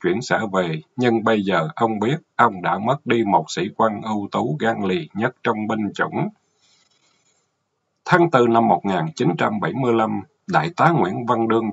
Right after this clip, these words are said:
chung số phận với những đồng đội của mình. Sau mười ba năm tù cải tạo, ông cùng gia đình đến Hoa Kỳ ngày hai mươi sáu tháng năm năm một nghìn chín trăm chín mươi hai, trong đợt H O mười. Hai tuần trước ngày tác phẩm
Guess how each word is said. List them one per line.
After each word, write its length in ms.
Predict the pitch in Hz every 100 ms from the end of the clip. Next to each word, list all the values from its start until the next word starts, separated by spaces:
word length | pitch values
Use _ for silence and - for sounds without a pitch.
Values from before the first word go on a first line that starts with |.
| -
chung 200 | 117 104
số 260 | - 151 151
phận 240 | 82 90
với 140 | 135
những 300 | 147 90 87
đồng 240 | 101 80 82
đội 220 | 85 87
của 180 | - 110
mình. 240 | 143 95 82 80 _ -
Sau 280 | - 131
mười 320 | 113 98 87 78
ba 180 | 107 113
năm 280 | 113 110 104
tù 280 | 95 80 -
cải 220 | 85 104 110
tạo, 340 | 78 80 90 -
ông 220 | 123 110
cùng 340 | - 95 82 95
gia 140 | 113
đình 300 | 98 87 82
đến 140 | 104
Hoa 280 | 165 139 110 -
Kỳ 220 | 98 85 90
ngày 220 | 95 -
hai 120 | 117
mươi 140 | 110 104
sáu 240 | - 113 151
tháng 220 | 143 147
năm 200 | 120 110
năm 140 | 110 104
một 140 | 80 -
nghìn 180 | 90 156 -
chín 120 | 110 156
trăm 200 | 120 104
chín 220 | 101 123
mươi 160 | 131 107
hai, 380 | 107 101 98 95 _ - - _ -
trong 240 | 123 101
đợt 160 | 80 - -
H 40 | 151 -
O 160 | 113 110 101
mười. 420 | 98 90 80 - _ _ _ _ _ _ -
Hai 300 | - 127 110
tuần 160 | 104 85 78
trước 220 | 143 165
ngày 260 | 101 90 78 -
tác 200 | 151 -
phẩm 300 | 82 87